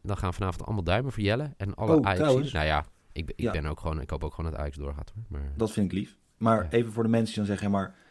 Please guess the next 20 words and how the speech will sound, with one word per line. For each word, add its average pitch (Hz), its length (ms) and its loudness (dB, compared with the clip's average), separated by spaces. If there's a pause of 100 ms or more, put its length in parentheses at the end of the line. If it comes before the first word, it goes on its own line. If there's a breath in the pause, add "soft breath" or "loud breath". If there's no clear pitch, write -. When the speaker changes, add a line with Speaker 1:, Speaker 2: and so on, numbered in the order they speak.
(160 soft breath)
Speaker 2:
ik 104 140 -2
kan 110 240 4
de 104 100 4
commie 113 300 6
niet 101 160 4
spelen. 98 500 2 (200)
Ajax 101 320 -2
gaat 98 180 -2
door 92 300 2 (320)
en 95 120 -4
Tadic 98 280 2
scoort." 117 280 -4
Speaker 1:
Dan - 80 -20 (1040)
Speaker 2:
Dan 101 160 0
Speaker 1:
moet 104 100 10
je 123 40 8
Speaker 2:
moet 123 100 8
Speaker 1:
beter 92 140 2
Speaker 2:
je - 60 4
Speaker 1:
zoeken. 73 300 -4